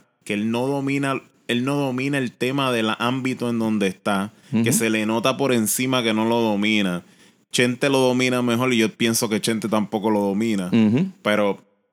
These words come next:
Speaker 1: Molusco no domina un carajo
Speaker 2: Nada,
Speaker 1: de lo
Speaker 2: ningún
Speaker 1: que
Speaker 2: tema.
Speaker 1: trata de hablar. Él simplemente él busca lo que está pegado.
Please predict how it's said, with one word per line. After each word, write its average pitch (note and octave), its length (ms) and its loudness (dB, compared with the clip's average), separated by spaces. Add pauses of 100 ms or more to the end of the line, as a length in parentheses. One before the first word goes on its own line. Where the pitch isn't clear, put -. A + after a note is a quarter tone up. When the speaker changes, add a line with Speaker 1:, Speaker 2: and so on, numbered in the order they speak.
Speaker 1:
Molusco G2 540 -4
no C3 120 -6
domina B2+ 380 -2
un B2+ 160 -4 (180)
carajo G2+ 540 0
Speaker 2:
Nada, A2+ 320 2
Speaker 1:
de A2+ 80 4
lo A2 80 4
Speaker 2:
ningún A2 180 4
Speaker 1:
que - 60 0
Speaker 2:
tema. A2+ 240 4
Speaker 1:
trata A#2 200 2
de A#2 120 2
hablar. A2+ 300 2
Él G#2+ 140 0
simplemente C3 680 -2
él A#2+ 60 -2
busca A#2+ 480 -6
lo G#2+ 180 -2
que G#2 80 -8
está B2+ 320 -4
pegado. E2+ 440 -4